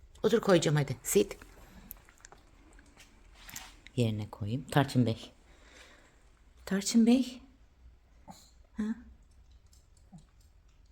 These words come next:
Oturuşa bak ya. Adam mısın? Geç yerine. Hayır, hemen yalışma. Hemen yalışma. Otur. Tam yap. Hemen yalışma. Ben konuştum diye. Hayır. Sen adam gibi oturan adam mı oldun sen benim başıma?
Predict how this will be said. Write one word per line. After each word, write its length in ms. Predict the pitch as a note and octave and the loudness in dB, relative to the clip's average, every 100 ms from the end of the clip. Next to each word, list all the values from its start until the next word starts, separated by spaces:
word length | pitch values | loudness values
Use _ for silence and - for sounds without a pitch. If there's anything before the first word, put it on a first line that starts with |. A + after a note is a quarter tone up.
| - - - _ _ - - - _ - - - - - - - - | -20 -20 -20 _ _ -20 -20 -20 _ -20 -20 -20 -20 -18 -16 -18 -14
Oturuşa 360 | - - - | -10 -6 -6
bak 220 | - - - - | -8 -20 -20 -20
ya. 60 | - - - - - | -18 -14 -12 -8 0
Adam 280 | D3 A3+ | 4 6
mısın? 380 | C4 - C3+ B2 | 6 4 -2 4
Geç 260 | A#2+ E3+ F3 | 8 10 10
yerine. 240 | C#3 A#2 | 10 8
Hayır, 300 | B2 C#3 B2+ | 6 4 4
hemen 180 | C3 C3+ | 4 4
yalışma. 460 | C#3 C#3 D3+ G#2 E2+ - - - - | 4 4 2 0 -4 -8 -20 -20 -2
Hemen 200 | A2+ E3 | 4 6
yalışma. 540 | A#3 F3+ C3+ - G2 F2 | 8 8 6 2 0 0
Otur. 280 | A#2+ D3+ - - | 2 2 0 -4
Tam 220 | A2+ A2 | 0 2
yap. 160 | C3+ - - - - - - | 2 0 -10 -20 -20 -14 -2
Hemen 200 | G#2 A2 | 2 4
yalışma. 560 | A#2+ C#3 F#3 - F#2 - | 4 4 2 0 -4 -2
Ben 200 | A2 A2 | -2 -2
konuştum 480 | - G#2 - A2+ G#2+ | -4 -6 -6 -8 -6
diye. 180 | G2 G2+ - - - - - - | -6 -8 -12 -20 -20 -20 -20 0
Hayır. 340 | A#2 A#2 - - - - - - - - - - - - - - - - - - - - - - - | 4 4 2 -8 -18 -20 -20 -20 -20 -20 -20 -20 -20 -20 -20 -20 -20 -20 -20 -20 -20 -20 -20 -14 -4
Sen 80 | A#2 | 4
adam 320 | A#2 B2 C3+ | 6 6 6
gibi 180 | C#3 D3 | 4 4
oturan 380 | C#3+ - - A#2+ | 4 4 6 8
adam 300 | D#3 A3 B3+ | 8 8 10
mı 120 | G#3 | 8
oldun 200 | B2 B2+ | 8 4
sen 280 | - B2 A2+ | 4 6 6
benim 280 | G#2+ G#2+ | 4 4
başıma? 420 | G#2 - G#2+ F#2+ | 0 0 0 0